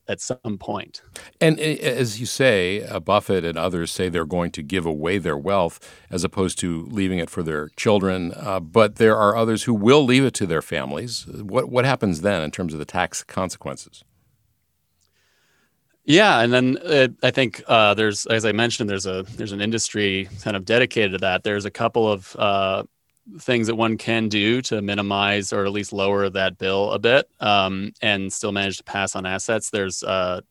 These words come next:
Speaker 1: type of, uh, trust by which you basically pay into it. Uh,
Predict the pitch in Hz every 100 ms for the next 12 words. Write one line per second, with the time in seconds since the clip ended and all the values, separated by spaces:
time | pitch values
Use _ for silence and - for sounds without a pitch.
0 | _ - 101 95 98 92 98 _ _ _
1 | - 104 92 90 - - 120 120 - 110
2 | 101 104 101 - 101 101 95 95 107 _
3 | _ - 113 104 110 98 - 117 110 113
4 | 120 117 120 117 110 - - 107 95 95